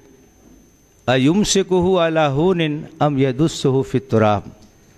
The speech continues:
जब किसी को ये बताया जाता था कि तुम्हारे यहाँ बच्ची पैदा हुई थी, पैदा हुई है,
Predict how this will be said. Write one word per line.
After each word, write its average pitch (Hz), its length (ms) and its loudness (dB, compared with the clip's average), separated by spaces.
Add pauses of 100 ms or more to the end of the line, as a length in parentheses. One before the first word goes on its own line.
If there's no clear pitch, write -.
(600)
जब 139 260 -2
किसी 190 300 -2
को 202 160 0 (320)
ये 190 180 0
बताया 185 340 0
जाता 175 300 0
था 165 160 -4
कि 165 160 -6
तुम्हारे 160 380 -2
यहाँ 160 160 -2
बच्ची 147 320 -4
पैदा 151 320 0
हुई 156 240 -2
थी, 131 220 -2 (460)
पैदा 147 280 -2
हुई 170 240 0
है, 160 460 -8